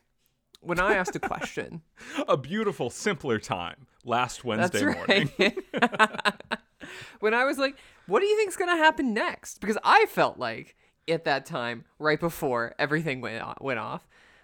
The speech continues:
Speaker 1: I had, something would occur, I just didn't know what. And it
Speaker 2: Yeah.
Speaker 1: was, it was curious to me. It has never been in doubt to my mind, a-, a-, and that has always been true, that Joe Biden would be inaugurated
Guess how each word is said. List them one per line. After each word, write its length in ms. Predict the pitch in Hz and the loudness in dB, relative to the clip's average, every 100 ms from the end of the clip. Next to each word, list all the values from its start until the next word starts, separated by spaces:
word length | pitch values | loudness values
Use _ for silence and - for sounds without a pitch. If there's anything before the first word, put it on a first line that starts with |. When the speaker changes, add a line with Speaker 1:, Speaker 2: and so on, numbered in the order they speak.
| _ | _
Speaker 1:
I 120 | 233 269 | 2 2
had, 300 | 240 202 - | 2 -2 -2
something 480 | 302 320 320 262 | 0 0 -2 -2
would 160 | 214 220 | 2 2
occur, 500 | 185 - 180 147 131 | 2 -2 0 2 2
I 120 | - | -2
just 240 | 151 180 - | -4 -6 -4
didn't 260 | 147 131 | -6 -6
know 140 | 123 110 | -6 -6
what. 480 | 85 62 - - - _ _ - | -8 -12 -12 -16 -20 _ _ -2
And 160 | 233 220 | 0 2
it 60 | - | 0
Speaker 2:
Yeah. 80 | - | 0
Speaker 1:
was, 200 | 339 262 | -2 -6
it 80 | 233 | -10
was 160 | 269 - | -10 -10
curious 500 | - 392 381 175 - | -2 -2 0 -2 -2
to 120 | 180 | -6
me. 180 | 135 - - - - | -6 -8 -16 -20 -6
It 140 | 247 | -2
has 160 | 294 262 | -2 0
never 320 | 302 381 370 | 2 2 0
been 160 | 285 | -2
in 220 | 277 208 156 | -6 -8 0
doubt 380 | 156 123 71 | 4 4 2
to 100 | - | -8
my 240 | 160 120 113 | -4 -4 -4
mind, 420 | 120 - - - | -6 -12 -14 -12
a-, 80 | - - | -12 -8
a-, 180 | 165 - | -8 -8
and 140 | 190 208 | -6 -4
that 280 | 208 190 - 65 73 | -2 -4 -10 -12 -8
has 120 | 196 | -2
always 300 | 202 196 196 | 0 2 0
been 120 | 180 | -2
true, 140 | 156 151 | -4 -2
that 80 | 135 | 0
Joe 200 | 208 233 | 2 2
Biden 500 | 220 196 196 190 190 - | 2 0 -2 -8 -14 -12
would 100 | 151 | -8
be 120 | 127 | -6
inaugurated 840 | 117 165 190 180 175 170 170 156 | -4 -4 -4 -4 -2 -4 -6 -8